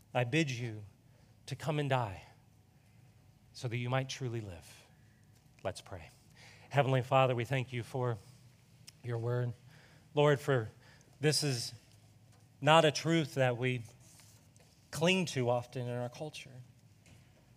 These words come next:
Lord, help us to find where we're clinging to things in this world for life that don't give life. Lord, help us to relinquish them. Even the good things in our life, Lord, help us to just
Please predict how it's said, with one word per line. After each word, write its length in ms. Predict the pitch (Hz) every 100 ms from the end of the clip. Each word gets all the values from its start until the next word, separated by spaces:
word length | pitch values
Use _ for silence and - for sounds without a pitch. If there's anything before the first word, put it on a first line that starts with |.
| - -
Lord, 160 | 156 165
help 280 | 143 185 190
us 160 | -
to 80 | 156
find 260 | 135 165 160
where 80 | 147
we're 120 | 139
clinging 420 | - 208 208 180
to 120 | 147
things 280 | 131 170 135
in 60 | 147
this 180 | 131
world 240 | 165 170 135
for 100 | 143
life 320 | 139 170 160
that 160 | 147 131
don't 220 | 160 170
give 240 | 160 117
life. 340 | 156 175 170 165
Lord, 220 | 165 156
help 200 | 185 190
us 160 | 180
to 80 | -
relinquish 600 | 156 151 170 190 170 -
them. 220 | - 139 - -
Even 240 | 175 190 220
the 80 | 185
good 260 | 170 190
things 240 | 202 190 165
in 60 |
our 80 | 160
life, 300 | 151 175 165
Lord, 160 | 160 143
help 220 | 170 190
us 120 | 190
to 120 | - 143 - -
just 280 | 151 240